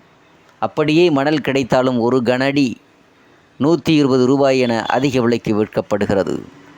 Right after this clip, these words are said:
இதனால் குறித்த காலத்தில் கட்டுமான பணிகளை முடிக்க முடியவில்லை" என்று அவர்கள் கூறுகிறார்கள். தமிழக மணல் எம்சான்ஸ் லாரி உரிமையாளர்கள் ஒருங்கிணைந்த நலக்கூட்டமைப்பு தலைவர் ஆர் பன்னீர்செல்வம் கூறுகையில்,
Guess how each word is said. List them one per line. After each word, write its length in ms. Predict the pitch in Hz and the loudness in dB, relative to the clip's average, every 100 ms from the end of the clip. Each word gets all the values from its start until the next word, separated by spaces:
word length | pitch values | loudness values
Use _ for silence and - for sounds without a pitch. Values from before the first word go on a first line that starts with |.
| - - | -20 -4
இதனால் 400 | 120 135 131 120 | 0 2 2 -2
குறித்த 400 | - 143 147 143 | 0 0 0 -2
காலத்தில் 440 | 117 127 123 123 | 0 0 0 -4
கட்டுமான 480 | 117 113 - 135 127 | -4 -4 -4 -4 -4
பணிகளை 400 | 117 120 113 110 | -4 -2 -2 -2
முடிக்க 420 | 104 113 131 127 | -2 -4 -4 -2
முடியவில்லை" 540 | 117 113 143 143 120 113 | -2 0 0 0 0 -2
என்று 420 | 110 101 104 - - | -2 -2 -4 -4 -6
அவர்கள் 400 | 113 107 98 101 - | -4 -2 -2 -4 -2
கூறுகிறார்கள். 760 | 127 117 101 95 95 90 - - - - - - - - - - - | 0 0 0 0 0 -2 -6 -12 -20 -20 -20 -20 -20 -20 -20 -20 -12
தமிழக 560 | - 135 139 127 127 117 104 - - _ _ | -4 0 2 4 2 2 -4 -8 -18 _ _
மணல் 440 | - 120 135 135 135 | -6 -4 -2 -2 0
எம்சான்ஸ் 760 | 117 131 127 131 127 120 - - _ _ | 0 -2 -2 -2 -2 -4 -6 -20 _ _
லாரி 360 | 110 113 123 123 | -4 0 0 0
உரிமையாளர்கள் 600 | 113 117 117 113 107 110 | 0 0 0 0 -2 -2
ஒருங்கிணைந்த 540 | 101 110 117 117 110 | -2 -2 -2 -2 -4
நலக்கூட்டமைப்பு 800 | 104 104 113 117 98 107 104 - | -2 -2 -4 -6 -4 -4 -4 -6
தலைவர் 320 | 101 104 101 98 | -4 -2 0 0
ஆர் 360 | 80 104 104 - | 0 0 -2 -4
பன்னீர்செல்வம் 720 | 107 107 - 101 98 98 95 _ _ - | -6 -6 -6 -6 -6 -8 -16 _ _ -14
கூறுகையில், 460 | 104 101 123 151 | -10 -6 -4 -4